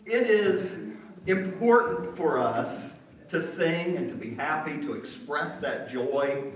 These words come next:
that Christ has put into our heart. Whether we're children, whether we're teenagers, whether we're adults, whether we're grandparents, it's still important for us. And sometimes it's good to remember that Christ put that joy in our hearts, because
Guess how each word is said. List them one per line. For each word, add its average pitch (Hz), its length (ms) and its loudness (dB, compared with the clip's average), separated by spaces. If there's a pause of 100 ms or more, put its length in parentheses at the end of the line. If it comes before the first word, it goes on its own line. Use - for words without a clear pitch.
(100)
that - 160 -12
Christ 147 420 -4
has - 140 -6
put 143 280 -2
into 135 360 -4
our 117 160 -2
heart. - 360 -6 (280)
Whether 190 360 4
we're - 200 0
children, 214 500 0
whether 175 200 -2
we're 139 200 -4
teenagers, 165 800 -4 (260)
whether 180 240 -6
we're 165 360 -4
adults, 180 720 -10 (360)
whether 170 280 -6
we're 160 240 -6
grandparents, 165 1500 -8 (480)
it's 175 180 -12
still 226 260 -4
important 220 520 -6
for - 240 -16
us. - 140 -20 (680)
And 208 140 -6
sometimes 220 840 0
it's 170 160 -6
good 233 220 -6
to 208 100 -6
remember 151 760 -2
that - 260 -6
Christ 190 320 -2
put 214 180 -4
that - 260 -4
joy 220 240 0
in - 180 -4
our - 160 -6
hearts, - 300 -6
because 151 440 -4